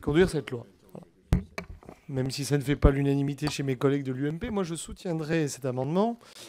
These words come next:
parce que je pense qu'il pose la question, euh, de l'articulation entre, et, et nous avons ce sujet sur beaucoup de, beaucoup de textes qui vont venir, je pense à la transition énergétique. On est toujours, euh, partagé entre la volonté de laisser le local s'organiser et en même temps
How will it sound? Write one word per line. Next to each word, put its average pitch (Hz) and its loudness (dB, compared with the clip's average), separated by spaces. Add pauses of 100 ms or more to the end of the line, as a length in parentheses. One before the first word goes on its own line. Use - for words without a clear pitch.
(220)
parce 160 0
que 202 0
je 196 4
pense 254 -2
qu'il 175 -6
pose 226 4
la 165 6
question, 233 0
euh, 139 4
de 131 0
l'articulation 170 -2
entre, 151 0 (420)
et, 160 2
et 165 2
nous 175 4
avons 208 6
ce 180 -4
sujet 170 -2
sur 156 -4
beaucoup 190 -6
de, 135 0 (120)
beaucoup 185 -4
de 165 6
textes 175 4
qui - -10
vont 165 -2
venir, 190 0
je - -10
pense 151 -10
à - -2
la 139 -2
transition 147 0
énergétique. 143 -6 (560)
On 156 2
est 180 4
toujours, 202 4
euh, 127 -4
partagé 196 4
entre 156 2
la 147 6
volonté 170 2
de 139 2
laisser 160 4
le 143 2
local 143 0
s'organiser 147 -4
et 165 0
en 147 4
même 170 2
temps 254 2